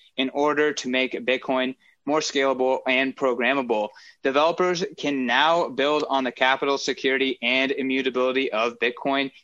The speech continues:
and explore a world of Bitcoin-based DeFi and decentralized applications.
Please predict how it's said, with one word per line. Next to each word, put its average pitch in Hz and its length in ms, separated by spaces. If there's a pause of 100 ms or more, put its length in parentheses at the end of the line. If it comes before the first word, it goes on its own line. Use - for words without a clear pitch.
(120)
and 123 160
explore 139 500
a 135 180
world 135 420
of 127 220
Bitcoin-based 123 1080 (100)
DeFi 123 720
and 117 320
decentralized 117 760
applications. 113 920